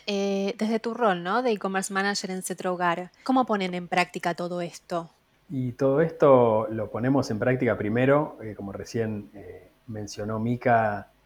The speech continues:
Speaker 2: tenemos un trabajo muy fuerte estratégico a nivel general y a nivel particul-, a nivel general compañía y a nivel particular, eh, online. Eso después lo bajamos a una planificación, eh, súper detallada,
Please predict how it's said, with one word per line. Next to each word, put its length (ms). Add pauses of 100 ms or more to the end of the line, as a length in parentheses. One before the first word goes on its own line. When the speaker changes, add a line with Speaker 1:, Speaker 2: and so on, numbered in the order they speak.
(120)
Speaker 2:
tenemos 400
un 100
trabajo 320
muy 160
fuerte 840
estratégico 840
a 40
nivel 280
general 580
y 60
a 40
nivel 220
particul-, 500
a 80
nivel 200
general 460
compañía 520
y 40
a 80
nivel 240
particular, 760 (140)
eh, 400
online. 460 (1080)
Eso 240
después 240
lo 140
bajamos 480
a 40
una 220
planificación, 1120 (120)
eh, 100 (720)
súper 420
detallada, 800